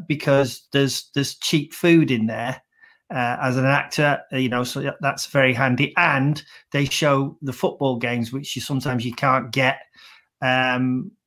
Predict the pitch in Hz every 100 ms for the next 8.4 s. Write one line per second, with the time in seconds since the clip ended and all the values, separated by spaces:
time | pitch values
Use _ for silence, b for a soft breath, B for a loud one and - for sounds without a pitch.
0 | _ - 135 127 131 131 127 123 - -
1 | - 139 123 117 139 117 110 B B B
2 | 160 131 139 139 - 151 143 202 196 170
3 | 135 - - B B - 131 131 156 233
4 | 240 - 208 - 151 143 131 - 190 143
5 | 113 110 - - - _ - 120 - 156
6 | 135 139 143 - 135 139 139 156 151 156
7 | 160 160 160 190 220 156 120 107 - 135
8 | 127 135 - 156